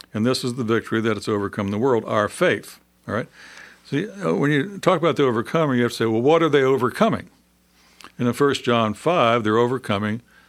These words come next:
the world and its system. And he says you do that by faith.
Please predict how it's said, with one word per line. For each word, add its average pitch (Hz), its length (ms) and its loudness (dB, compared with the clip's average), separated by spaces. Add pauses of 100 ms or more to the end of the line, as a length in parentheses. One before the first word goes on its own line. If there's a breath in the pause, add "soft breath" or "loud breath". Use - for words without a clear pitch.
the 113 80 -2
world 101 500 2
and 104 120 -6
its 107 100 -6
system. 139 340 -2
And 95 80 -6
he - 20 -8
says 101 200 -2
you 101 80 -4
do 95 120 -4
that 92 220 -4
by 92 260 -6 (460 soft breath)
faith. - 480 -4